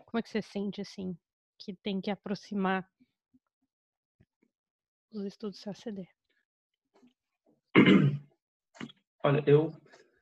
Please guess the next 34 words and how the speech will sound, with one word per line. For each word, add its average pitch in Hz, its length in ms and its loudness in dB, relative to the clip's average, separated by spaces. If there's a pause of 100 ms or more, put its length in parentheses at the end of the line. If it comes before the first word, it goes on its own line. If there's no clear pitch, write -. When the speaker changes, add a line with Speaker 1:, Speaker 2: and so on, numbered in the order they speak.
(300)
Speaker 2:
eu - 80 0
acredito 143 320 0
que, - 80 -4
assim, 139 260 -4
os 110 80 -2
meus 123 180 -4
primeiros 123 420 -2
meses 110 260 -6
de 143 80 -8
estudo 147 640 -2 (520)
foram 131 240 0
basicamente 139 520 0 (160)
tentar 127 580 -2
descobrir 135 480 -4
o 139 80 0
que - 100 -16
funcionava 143 580 2
pra 151 160 0
mim. 151 260 0 (840)
Como 120 240 2
eu 147 100 2
tenho 110 280 0
T - 160 2
D 107 160 -4
A 110 100 -8
H, 120 420 2 (540)
ele 127 1000 4 (440)
me 143 200 8
limita 147 560 8
em 180 40 8
algumas 156 320 2
coisas 175 460 2
e 185 40 4
me 185 120 4